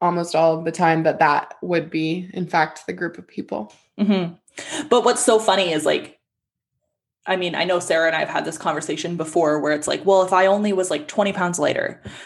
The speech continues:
Speaker 2: or if I only had better hair, or if I only had more money, or if I only had a better car."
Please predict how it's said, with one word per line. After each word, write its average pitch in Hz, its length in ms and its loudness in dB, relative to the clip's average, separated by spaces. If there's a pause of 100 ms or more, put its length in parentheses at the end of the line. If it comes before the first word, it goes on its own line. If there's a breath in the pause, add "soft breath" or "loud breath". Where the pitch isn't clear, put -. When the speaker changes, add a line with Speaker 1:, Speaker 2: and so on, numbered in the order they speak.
(100)
Speaker 2:
or 175 240 4
if 170 120 -2
I 180 100 4
only 180 680 -2
had 175 280 0
better 165 220 4
hair, - 440 -4 (140)
or 180 220 4
if 180 120 -2
I 185 140 4
only 180 340 0
had 170 260 0
more 170 120 0
money, - 460 -6
or 175 120 4
if 175 120 0
I 180 80 2
only 180 280 -2
had 165 400 2
a 156 40 -4
better 175 200 2
car." - 420 -8